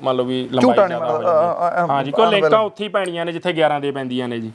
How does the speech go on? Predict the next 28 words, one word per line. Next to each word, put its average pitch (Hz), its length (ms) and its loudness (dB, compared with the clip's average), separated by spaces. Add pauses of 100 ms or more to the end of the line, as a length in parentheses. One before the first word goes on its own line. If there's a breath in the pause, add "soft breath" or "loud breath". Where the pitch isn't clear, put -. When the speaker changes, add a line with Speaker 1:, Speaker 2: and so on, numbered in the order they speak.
Speaker 2:
ਹੂੰ। 165 480 2
Speaker 1:
ਇਹ 139 60 0
ਚੱਕਰ 131 260 0
ਹੈ 117 60 -2
ਜੀ। 117 180 -8 (100)
ਆਹ 151 320 4
ਤੇਰਾਂ 151 320 4
ਪੰਦਰਾਂ 139 340 0
ਹਲ 135 180 -2
ਨੇ 127 140 -4
ਜੀ। 123 120 -8 (200)
Speaker 2:
ਹੂੰ। 147 320 0 (120)
Speaker 1:
ਇਹ 147 140 2
ਜਦ 139 200 2
ਜਿੱਦਾਂ 139 240 2
ਹਰੇ 135 440 0
ਤੇਰਾਂ 135 240 2
ਪੰਦਰਾਂ 131 280 -2
ਨੇ 139 80 0
ਪੰਜ, 135 300 -2
ਅ, 135 220 2
ਤਰਵੰਜਾ 131 440 0
ਦਸਾਂ 127 220 -2
ਮਗਰ 123 220 -2
ਚੱਲਦੇ 120 400 -2
ਆ 117 60 -4
ਜੀ, 113 80 -6
ਜਿੱਦਾਂ 113 240 -4